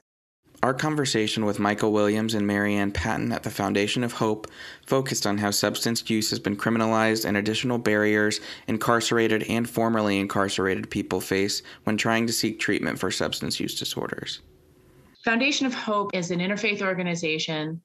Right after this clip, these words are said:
Speaker 2: that works with individuals who've been impacted by the criminal justice system. We have our aftercare program, which sp-, specifically supports anybody who's been incarcerated, and that could be spent a few hours in jail.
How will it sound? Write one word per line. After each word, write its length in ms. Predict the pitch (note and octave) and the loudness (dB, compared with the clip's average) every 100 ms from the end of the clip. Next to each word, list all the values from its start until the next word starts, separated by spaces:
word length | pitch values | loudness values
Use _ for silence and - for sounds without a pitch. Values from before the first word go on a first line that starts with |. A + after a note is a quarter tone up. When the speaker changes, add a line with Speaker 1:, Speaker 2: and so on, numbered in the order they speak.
| - | -4
Speaker 2:
that 340 | E3+ D#3+ - | -2 -2 -4
works 280 | F3+ F#3+ - | -4 -2 -2
with 120 | F#3+ | -2
individuals 600 | F#3 F3+ E3+ E3+ E3+ E3 | -2 -2 -2 -2 -2 -2
who've 140 | F3 E3 | -4 -4
been 120 | E3 | -2
impacted 520 | D#3+ E3 E3 D#3+ F3 | -2 0 -2 -2 -6
by 120 | D#3+ | -4
the 140 | D#3 D#3 | -6 -6
criminal 380 | D#3+ D3+ D3+ D3+ | -6 -4 -6 -6
justice 440 | - E3+ - E3+ | -6 -6 -10 -10
system. 460 | - - - G#3+ G3 - | -10 -8 -8 -8 -12 -8
We 80 | E3 | -4
have 240 | E3 D#3+ | -4 -2
our 160 | D3+ - | -4 -2
aftercare 540 | G3+ G#3+ G#3+ G#3+ G3 G3 | 0 0 -2 -2 -4 -2
program, 400 | F#3 F3+ F3 F3 | -2 0 0 -2
which 240 | E3 - | -4 -6
sp-, 160 | - - | -10 -14
specifically 800 | - F3+ E3+ - G#3+ A3 A3 | -8 -6 -4 -4 -2 -2 -2
supports 420 | G3 G3 - F3+ E3+ | -2 -4 -2 -4 -2
anybody 480 | G3 G3 F3 D#3+ E3 | -2 0 0 0 -2
who's 240 | E3+ E3 | -2 -4
been 260 | - E3+ D#3+ | -4 -2 -2
incarcerated, 720 | D#3 D3+ D3+ - D#3 D3+ D3+ | -4 -2 -4 -2 -2 -2 -2
and 100 | D#3 | -2
that 180 | D3+ - | -4 -6
could 140 | - | -10
be 360 | - D3 D3+ D#3 | -6 -4 -4 -6
spent 480 | - - F3+ E3 - _ - | -10 -6 -4 -6 -10 _ -8
a 80 | F3 | -4
few 160 | F#3 F3 | 0 2
hours 260 | D#3+ D#3+ | 2 0
in 120 | E3 | -2
jail. 340 | D#3 C3+ C#3+ | -4 -4 -6